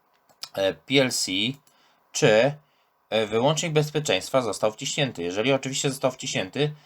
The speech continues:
nie będzie tutaj napięcia. Czyli podłączamy ten przewód do P L C, do wejś-, wejścia numer jeden.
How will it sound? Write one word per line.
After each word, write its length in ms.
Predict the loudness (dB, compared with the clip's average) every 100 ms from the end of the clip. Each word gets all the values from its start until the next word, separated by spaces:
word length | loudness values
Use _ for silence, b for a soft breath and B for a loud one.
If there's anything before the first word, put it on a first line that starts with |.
| B B
nie 120 | -6 -4
będzie 220 | 0 0
tutaj 260 | 2 2
napięcia. 600 | 2 2 -2 -2 -6 -10 -12 _ _ _ _ _
Czyli 440 | -4 -2 -2 -4 b b b b
podłączamy 760 | -8 -4 -2 4 4 4 0 -6 _ _ _ _
ten 160 | -4 -2
przewód 560 | 0 0 0 -2 -4 -16 _ _ _ _ -8
do 440 | 2 4 4 2 -4 _
P 60 | -6
L 180 | -4 -4
C, 200 | -8 -6 -6 -6 -10 _ _ _ _ _ _ _ _ _ _ _ _ 0
do 320 | 2 2 0
wejś-, 440 | -8 -6 -4 -6 -2
wejścia 340 | -2 0 -4
numer 360 | -2 2 2 0 _ _ _ -6
jeden. 340 | -4 -4 -8